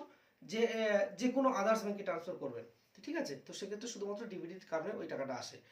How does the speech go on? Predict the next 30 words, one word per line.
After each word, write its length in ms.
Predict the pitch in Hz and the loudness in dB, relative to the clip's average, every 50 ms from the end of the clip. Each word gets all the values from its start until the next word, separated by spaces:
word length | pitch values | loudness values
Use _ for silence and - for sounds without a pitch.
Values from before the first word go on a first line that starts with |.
| - - - - - | -20 -20 -20 -8 -6
তো 60 | 156 | -4
আপনি 160 | 165 - 190 | -4 -2 -2
যখন 140 | 208 208 208 | -2 -2 0
ফান্ড 220 | - 196 180 180 | 0 0 0 2
ট্রান্সফার 280 | 185 202 202 - 220 185 | 0 -2 -2 -2 -4 -4
করবেন, 320 | - 196 202 196 247 247 | -4 -4 -2 0 0 0
অবশ্যই 460 | - 185 175 196 226 - - 262 254 | 0 -2 -2 -2 -2 0 2 2 0
করে 180 | 240 254 240 240 | 2 4 2 2
সেই 180 | - 220 220 214 | 2 -2 -6 -2
কাস্টমারের 480 | 208 202 196 - 208 196 196 196 190 | -2 -2 -2 0 -2 -4 -4 -4 -4
জেনুইন 320 | 180 170 165 165 175 185 175 | -4 -4 -4 -2 -2 0 0
আছে 260 | 151 147 147 - 185 | 0 0 -2 -4 -8
কিনা 240 | - - 185 190 185 | -10 -6 -6 -6 -6
চেক 180 | - 156 151 | -6 -8 -6
করে 160 | - 175 165 | -4 -2 -2
দেখবেন, 340 | 147 151 156 147 185 202 202 - - - - _ | -2 -2 -4 -6 -8 -10 -14 -14 -18 -20 -8 _
তারপরে 400 | - 175 175 - - 156 151 147 | 0 0 0 0 -2 -4 -4 -4
করবেন, 240 | - - 131 139 127 | -4 -6 -8 -6 -6
না 80 | 139 | -6
হলে 180 | 147 180 208 208 208 | -6 -6 -6 -6 -6
করবেন 240 | 143 123 113 113 113 | -8 -8 -8 -12 -12
না। 160 | 110 110 - - - - - - - | -14 -14 -16 -20 -20 -20 -20 -16 -4
এবার 200 | 156 185 185 - | -2 -2 0 0
ডিবি-, 400 | 208 208 208 254 247 - - - | -2 -2 0 0 -2 -2 -4 -2
ডিবিডি 260 | 220 233 262 254 247 | 0 2 2 4 4
লিঙ্কের 340 | 262 269 262 254 262 262 247 - | 4 4 4 2 2 0 0 0
কথাটা 220 | 226 226 233 233 | 0 0 0 0
কেন 280 | 233 226 220 220 233 233 | 2 2 2 4 4 6
বললাম 220 | 233 240 240 233 | 6 6 6 4
আমি? 220 | 226 226 254 277 | 4 2 2 0